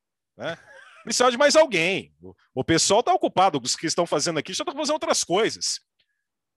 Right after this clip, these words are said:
Aí o Ari lembrou de mim e eu fui chamado de Minas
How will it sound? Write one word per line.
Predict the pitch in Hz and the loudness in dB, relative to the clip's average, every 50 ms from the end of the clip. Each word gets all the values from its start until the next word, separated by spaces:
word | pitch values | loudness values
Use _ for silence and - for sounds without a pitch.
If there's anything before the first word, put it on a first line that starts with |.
| _ _ | _ _
Aí | 110 120 120 127 | -8 -8 -6 -4
o | 135 139 | -4 -4
Ari | 135 131 117 117 123 131 - _ _ | -4 -4 -6 -8 -10 -10 -12 _ _
lembrou | - 117 117 107 110 110 | -14 -12 -10 -4 -4 -4
de | 110 - 196 220 | -4 -4 -8 -8
mim | 175 160 170 214 - _ _ _ _ _ _ _ _ _ _ _ _ _ _ _ _ _ _ _ _ _ _ - | -8 -8 -8 -8 -12 _ _ _ _ _ _ _ _ _ _ _ _ _ _ _ _ _ _ _ _ _ _ -12
e | 135 123 | -4 -2
eu | 131 131 | -2 -2
fui | - - 135 | -2 -2 -2
chamado | - - - 202 196 180 139 127 135 139 147 160 165 - _ _ _ _ _ _ _ _ _ _ _ _ _ _ _ | -2 0 0 0 0 0 0 0 -2 -2 -4 -10 -14 -14 _ _ _ _ _ _ _ _ _ _ _ _ _ _ _
de | 113 110 175 | -12 -10 -10
Minas | 190 180 151 165 170 170 185 185 - - - - | -8 -8 -8 -6 -6 -4 -4 -2 -2 -4 -4 -6